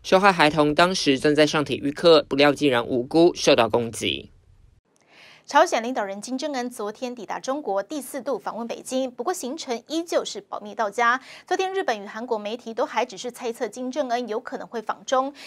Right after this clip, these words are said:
Speaker 2: 今天早上中国与朝鲜的官媒就不约而同的证实，金正恩果然受中国领导人习近平之邀到访中国。外传两个人将为了即将到来的川金二会进一步讨论，而今天也刚好就是金正恩的生日。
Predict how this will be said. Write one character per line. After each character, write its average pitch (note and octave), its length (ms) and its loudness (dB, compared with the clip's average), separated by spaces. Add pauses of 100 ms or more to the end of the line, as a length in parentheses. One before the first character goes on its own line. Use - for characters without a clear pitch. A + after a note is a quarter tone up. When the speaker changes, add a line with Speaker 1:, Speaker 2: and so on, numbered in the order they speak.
(100)
Speaker 2:
今 F4+ 160 -2
天 F4+ 100 -4
早 - 140 -2
上 B3 180 -8
中 D#4 220 -2
国 A3+ 140 -2
与 G3 180 -14
朝 A3 260 -6
鲜 C#4 140 -8
的 - 60 -16
官 D#4+ 200 0
媒 A#3+ 160 -6
就 D4+ 140 -6
不 G4+ 180 -2
约 F4 140 0
而 - 180 0
同 C4 160 -6
的 G#3 80 -10
证 D4+ 160 -8
实， A#3 220 -6
金 F4+ 240 -12
正 F#4 160 -6
恩 D#4 160 -4
果 G#3+ 240 -4
然 F#3+ 160 -8
受 A3+ 160 -6
中 B3+ 160 -6
国 A3 140 -2
领 G3 120 -8
导 G3 120 -6
人 - 100 -10
习 - 160 -12
近 E4 160 -8
平 G#3+ 160 -10
之 D4+ 220 -8
邀 D#4+ 240 4
到 D4 200 0
访 - 220 -10
中 E4+ 220 -2
国。 A3 320 4 (300)
外 G#4 120 4
传 C#4+ 160 -2
两 G#3+ 140 -8
个 G#3+ 80 -10
人 G#3+ 240 -4
将 C4 200 -2
为 C4+ 80 0
了 A3+ 80 0
即 G#3 140 -12
将 A#3+ 180 -8
到 E4 160 0
来 C#4+ 160 0
的 G3+ 120 -10
川 D4 280 -10
金 D#4 160 -6
二 D#4 220 0
会 C#4 140 -2
进 B3 240 -10
一 G#3 40 -12
步 A3 140 -6
讨 - 220 -10
论， B3+ 200 2 (300)
而 D#4+ 100 4
今 F4 160 -6
天 F4+ 220 -8
也 A3 220 -8
刚 F#4+ 180 2
好 - 220 -4
就 B3 120 -8
是 A#3+ 140 -8
金 B3+ 220 -8
正 B3 160 -6
恩 A3+ 120 -8
的 A3+ 80 -8
生 D#4 360 -6
日。 E4 240 -6